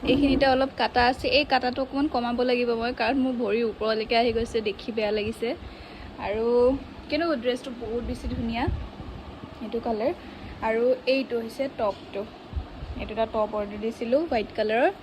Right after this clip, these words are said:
ইয়াতে, আহ, এনেকৈ টানি দিব পাৰি আৰু। এইটো কটন হয়, আহ, খাদী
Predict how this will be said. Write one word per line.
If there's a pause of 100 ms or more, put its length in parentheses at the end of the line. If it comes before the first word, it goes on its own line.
(380)
ইয়াতে, (160)
আহ,
এনেকৈ
টানি
দিব (120)
পাৰি
আৰু।
এইটো (100)
কটন
হয়,
আহ,
খাদী